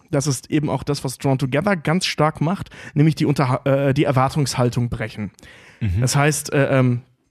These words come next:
Speaker 1: ja, wir kennen alle die Idee, es wird, es wird irgendwas Cooles aufgebaut und auf einmal, weiß ich nicht, äh, irgendwer läuft episch in Zeitlupe einer Straße entlang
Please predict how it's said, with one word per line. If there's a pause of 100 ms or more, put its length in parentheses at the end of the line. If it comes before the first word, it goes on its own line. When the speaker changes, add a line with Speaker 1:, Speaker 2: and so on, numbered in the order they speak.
Speaker 1:
ja, (120)
wir
kennen
alle
die
Idee,
es
wird,
es
wird
irgendwas
Cooles
aufgebaut
und
auf
einmal, (440)
weiß
ich
nicht,
äh,
irgendwer
läuft
episch
in
Zeitlupe
einer
Straße
entlang